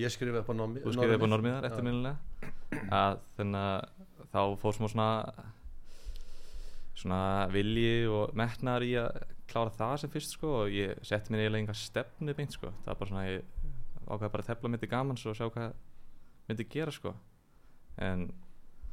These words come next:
Speaker 2: þú veist, já, ég bara svona set hlutina ekkert í endanlega í forgang, sko, sé bara hvað gerist. Og ef ég fæ mikinn áhuga og vilja, þá get ég alveg keyrt á það, sko.
Speaker 1: Já.
Speaker 2: En það er bara alveg svo rosalega langt í það,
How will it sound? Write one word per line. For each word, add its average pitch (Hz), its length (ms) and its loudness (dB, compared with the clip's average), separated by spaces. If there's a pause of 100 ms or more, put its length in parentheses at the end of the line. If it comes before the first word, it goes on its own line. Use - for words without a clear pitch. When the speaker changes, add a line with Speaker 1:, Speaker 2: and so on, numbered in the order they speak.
(600)
Speaker 2:
þú - 80 -4
veist, - 180 -4
já, 113 120 6 (440)
ég 107 220 2 (360)
bara 110 220 4
svona 107 120 0
set 113 180 -2
hlutina 110 360 0 (1120)
ekkert 110 160 -2
í 110 80 4
endanlega 107 220 2
í - 40 -4
forgang, 113 340 2
sko, - 140 -4
sé 104 140 -2
bara 104 160 0
hvað 107 100 -4
gerist. 117 340 -2
Og 98 120 0
ef 98 80 0
ég 104 240 2 (240)
fæ 110 100 2 (280)
mikinn 113 300 -2
áhuga 139 440 0
og - 160 -8
vilja, 143 320 -2
þá - 380 -6
get 107 100 -2
ég 113 80 0
alveg 117 160 -6
keyrt - 160 -8
á - 20 -4
það, 117 140 -4
sko. - 140 -10 (300)
Speaker 1:
Já. 113 180 -6
Speaker 2:
En 101 400 -4
það 92 80 2
er 90 60 -4
bara 92 200 4
alveg 92 400 -2
svo 101 160 -2 (920)
rosalega 101 360 0
langt 131 240 -6
í 151 160 -4
það, 143 180 -6